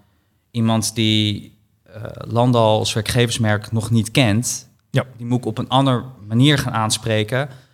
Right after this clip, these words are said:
Speaker 1: als iemand die al vacature,
Speaker 2: Ja.
Speaker 1: horecamedewerker Landal heeft gegoogeld en klaar is om te
Speaker 2: Precies,
Speaker 1: solliciteren.
Speaker 2: die zit veel meer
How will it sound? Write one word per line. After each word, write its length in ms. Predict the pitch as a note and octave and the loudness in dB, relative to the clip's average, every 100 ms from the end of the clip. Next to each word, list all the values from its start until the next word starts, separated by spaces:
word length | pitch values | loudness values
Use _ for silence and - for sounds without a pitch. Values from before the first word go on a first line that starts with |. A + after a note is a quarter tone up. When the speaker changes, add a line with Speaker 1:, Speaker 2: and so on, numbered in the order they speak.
| _ _ _ | _ _ _
Speaker 1:
als 180 | B2 A#2+ | -6 -2
iemand 480 | C3 B2 A#2+ A#2+ F2+ | 0 2 2 0 -4
die 440 | A#2+ A#2 A#2 - _ _ _ _ _ _ | -2 0 -2 -8 _ _ _ _ _ _
al 600 | A#2 A2+ A#2 A2+ - - - _ _ | -2 0 2 0 -4 -14 -20 _ _
vacature, 640 | - B2+ B2 - B2 A#2+ | -14 -12 -8 0 0 0
Speaker 2:
Ja. 80 | A2+ | 0
Speaker 1:
horecamedewerker 720 | C3 B2 B2 A#2+ A#2 A#2 A#2 | 0 2 0 0 0 0 0
Landal 260 | A#2 A#2+ A#2 | -2 0 0
heeft 180 | A2+ - | -2 -2
gegoogeld 420 | A2+ B2+ A#2+ A#2 | -2 0 0 -2
en 120 | A2+ | -6
klaar 220 | G#2 B2 | -2 2
is 120 | A#2 - | 2 0
om 40 | |
te 60 | G#2+ | -4
Speaker 2:
Precies, 140 | - | -4
Speaker 1:
solliciteren. 560 | A2+ G2+ - A#2+ G#2+ F2 | -4 -2 0 2 0 -2
Speaker 2:
die 100 | G2+ | -2
zit 220 | A#2+ A2+ | -2 0
veel 180 | B2+ A#2+ | 0 2
meer 200 | A#2 | 0